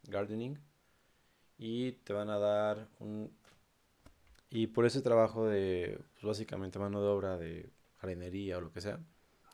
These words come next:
este, te dan así como tu, ya sea tu tienda de campaña o un cuarto compartido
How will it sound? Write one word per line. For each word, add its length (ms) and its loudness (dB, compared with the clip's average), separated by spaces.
este, 400 0
te 120 -2
dan 160 2
así 180 -4
como 300 -4
tu, 360 -2
ya 160 -2
sea 140 -4
tu 280 -4
tienda 300 -2
de 100 0
campaña 720 -4
o 260 -4
un 160 -8
cuarto 880 -2
compartido 800 -2